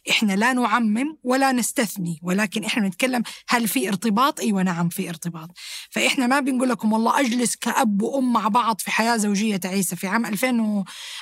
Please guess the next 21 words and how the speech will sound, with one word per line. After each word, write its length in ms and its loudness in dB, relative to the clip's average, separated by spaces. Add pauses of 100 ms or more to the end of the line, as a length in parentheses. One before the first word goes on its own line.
وعشرة 440 0
اللجنة 340 2
الاجتماعية 640 0
في 280 -4
أمارة 320 0
منطقة 380 -2
مكة 220 -4
المكرمة 580 -2 (440)
طلبوا 280 2
مني 280 0
أعمل 260 0
استراتيجية 600 -2
لحد 280 0
من 60 2
ارتفاع 480 -2
نسبة 320 -2
الطلاق 380 -2
في 100 -4
منطقة 400 -2
مكة 220 -2
المكرمة. 500 -6